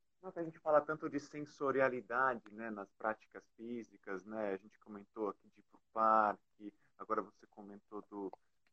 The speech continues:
disso, das escolas, de buscando isso, e às vezes tá tão no, tão no simples, né? Nisso que o Dimas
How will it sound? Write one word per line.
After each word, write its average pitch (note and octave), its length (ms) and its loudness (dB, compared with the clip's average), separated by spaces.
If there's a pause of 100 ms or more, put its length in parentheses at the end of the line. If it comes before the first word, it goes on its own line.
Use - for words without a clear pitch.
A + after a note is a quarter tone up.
disso, A2 280 -10
das G2+ 220 -8
escolas, G#2+ 840 6
de G#2+ 100 -16
buscando G#2 600 -8
isso, C3+ 240 -4
e C3+ 40 -14
às B2+ 80 -12
vezes C#3 120 -12
tá C3+ 120 -14
tão F3 240 -8
no, C#3+ 160 -4
tão E3+ 200 -6
no D#3+ 120 -2
simples, C#3+ 500 -10
né? D3 140 -8 (140)
Nisso B2 220 -16
que - 80 -20
o - 40 -20
Dimas B2 200 -10